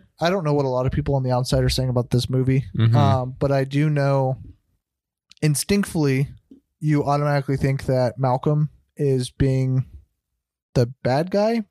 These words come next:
Speaker 2: Mm-hmm.
Speaker 1: or doing all of the bad things throughout the movie. And
Speaker 2: Yeah.
Speaker 1: he does a lot of not great
Speaker 2: He
Speaker 1: things.
Speaker 2: does a lot of not great things. Yeah.
Speaker 1: Um,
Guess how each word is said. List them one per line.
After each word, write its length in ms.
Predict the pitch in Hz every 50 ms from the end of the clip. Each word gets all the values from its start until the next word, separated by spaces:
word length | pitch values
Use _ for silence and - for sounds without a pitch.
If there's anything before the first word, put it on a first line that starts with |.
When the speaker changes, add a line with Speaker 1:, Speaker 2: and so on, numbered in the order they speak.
| _ -
Speaker 2:
Mm-hmm. 260 | 117 120 117 113 110
Speaker 1:
or 80 | 98 107
doing 300 | 117 143 143 147 147 143
all 160 | 139 139 139
of 100 | 135 127
the 100 | - 131
bad 280 | 131 131 131 135 135 -
things 260 | 143 139 147 156 -
throughout 280 | - 175 170 170 170 _ _ _ _ _ _ _ _
the 80 | - 160
movie. 320 | 165 170 175 185 202 202 -
And 80 | - -
Speaker 2:
Yeah. 80 | - -
Speaker 1:
he 20 | 190
does 120 | 208 202
a 60 | 202
lot 220 | 185 175 170 165 165
of 220 | 156 - - - - - _ - - _ _ _ _ _ _ _ - -
not 260 | 147 147 143 135 156
great 200 | 156 147 147 143
Speaker 2:
He 60 | 170
Speaker 1:
things. 160 | 175 202 165
Speaker 2:
does 100 | 165 156
a 20 | 156
lot 140 | 170 170
of 60 | 160 147
not 160 | 156 156 139
great 200 | - 160 156 -
things. 420 | - 165 156 123 104 - - - -
Yeah. 280 | 170 156 156 156 151 143
Speaker 1:
Um, 180 | 135 127 131